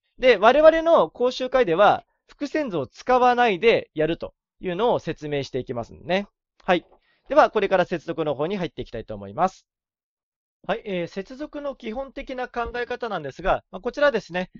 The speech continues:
あの、音センターの技能講習で、えー、切り出し寸法の考え方とかまとめてあるプリントの一部なんですけども、まあ、この手順で接続をしていきます。まず、えー、ニュートラルの白線。この場合は、スイッチからの白を除い、除いて白をつなぐというふうにお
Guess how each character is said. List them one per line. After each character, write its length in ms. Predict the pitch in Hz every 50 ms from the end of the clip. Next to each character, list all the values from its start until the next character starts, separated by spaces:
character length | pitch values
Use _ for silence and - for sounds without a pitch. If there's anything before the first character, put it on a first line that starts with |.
| _ _
あ 80 | 190
の、 120 | 185 180 185
音 180 | 190 - 196
セ 120 | - 302 254
ン 60 | 214
タ 120 | 180 170
ー 20 | 156
の 160 | 147 143 131
技 160 | 127 151 175
能 160 | 185 196 202
講 220 | 190 - 214 208 196
習 200 | - - 156 143
で、 320 | 147 185 175 143 113 - _ _ _ _ _ -
え 400 | - 160 160 160 160 160 156 160
ー、 40 |
切 120 | - - 247
り 40 | 247
出 120 | 262 262
し 60 | 262
寸 160 | - 285 277
法 180 | 262 - 214 180
の 80 | 160 147
考 180 | - 175 175 180
え 20 | 185
方 180 | 202 196 185
と 120 | 185 175 156
か 80 | 143
ま 120 | 135 143 151
と 80 | -
め 120 | 185 190 190
て 80 | 202
あ 40 | 190
る 80 | 160 147
プ 140 | - - 151
リ 80 | 147
ン 60 | 143
ト 100 | 131 151
の 80 | 143 143
一 220 | 147 151 - 226
部 200 | 175 156 123 - - -
な 100 | 143 135
ん 60 | 113
で 100 | 107 113
す 120 | - -
け 80 | - 131
ど 100 | - 156
も、 240 | 202 233 175 - _ _ _ _ _ _ _ -
ま 60 | -
あ、 20 | -
こ 100 | - 277
の 80 | 302
手 140 | 302 311 294
順 160 | 254 285 262
で 240 | 240 240 240 226 -
接 180 | - 233 208 190
続 200 | 196 202 - 202
を 20 |
し 60 | 165
て 80 | - 190
い 40 | 165
き 80 | -
ま 140 | 156 151 156
す。 160 | - _ _ _ _ _ _ _ _ _ _ -
ま 140 | - 294 262
ず、 160 | 226 190 -
え 300 | - 180 170 160 156 156
ー、 20 | 156
ニ 140 | 185 226
ュ 60 | 254 269
ー 40 |
ト 140 | - - 254
ラ 80 | 254 247
ル 60 | 240
の 100 | 226 220
白 240 | 202 - 214 196 185
線。 260 | - 180 147 123 - _ _ _ _ _ _ _ _ _ _ _ _ _ _ _
こ 100 | - 247
の 80 | 262
場 100 | 254 269
合 100 | 262 247
は、 220 | 247 269 226 165 151
ス 160 | - - 311
イ 40 | 320
ッ 60 | -
チ 140 | - - -
か 80 | - 220
ら 80 | 190
の 100 | 175 165
白 260 | 160 - - 214 214 190
を 20 |
除 240 | 165 156 156 156 151
い、 80 | 151 -
除 280 | 190 175 160 165 170 170
い 40 | 165
て 120 | - 220
白 240 | - - 202 180 160
を 40 | 147
つ 120 | - 156
な 100 | 143 165
ぐ 80 | 165 214
と 80 | -
い 60 | 151
う 40 | 139
ふ 60 | 131
う 40 | 190
に 100 | 208
お 20 | 208